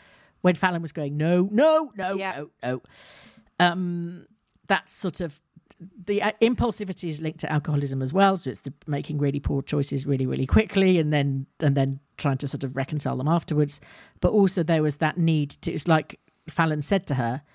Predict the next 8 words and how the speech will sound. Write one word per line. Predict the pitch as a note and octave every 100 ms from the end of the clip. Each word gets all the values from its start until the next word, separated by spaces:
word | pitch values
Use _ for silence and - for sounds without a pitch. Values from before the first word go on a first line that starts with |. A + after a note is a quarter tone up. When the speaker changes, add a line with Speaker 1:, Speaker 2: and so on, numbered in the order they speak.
| _ _
Speaker 1:
"I | E3
can't | - F3 D#3+ E3+
always | D#3 D3+ D3+
be | - D3+ C#3+ D3+
here | - D3+ C#3+
for | C3+ D#3+
your | C#3+ C#3+ C#3 - -
drama." | E3 C#3+ G#2